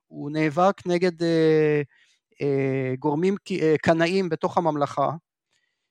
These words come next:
אה, ומנסה, אה, לאט לאט ובזהירות לגרום ל-, ל-, אה, פתיחה של הממלכה לעולם, כן? אה, זה מתבטא בזה שהוא קודם כל, אה,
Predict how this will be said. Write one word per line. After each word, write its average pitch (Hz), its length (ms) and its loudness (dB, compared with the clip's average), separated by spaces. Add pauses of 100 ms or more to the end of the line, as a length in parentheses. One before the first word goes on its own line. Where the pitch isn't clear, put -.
(160)
אה, 151 560 2
ומנסה, 240 840 2
אה, 196 340 2 (180)
לאט 190 360 2
לאט 226 280 4
ובזהירות 190 680 -2 (280)
לגרום 190 360 -2
ל-, 196 300 0
ל-, 160 460 -2 (300)
אה, 143 360 -6 (140)
פתיחה 220 460 2
של 175 260 -2
הממלכה 160 1000 0
לעולם, 160 580 2
כן? 202 240 -2 (680)
אה, 151 560 2 (580)
זה 160 180 -2
מתבטא 214 460 0
בזה 185 300 0
שהוא 190 520 -4
קודם 190 280 -4
כל, 190 360 0 (400)
אה, 139 760 -6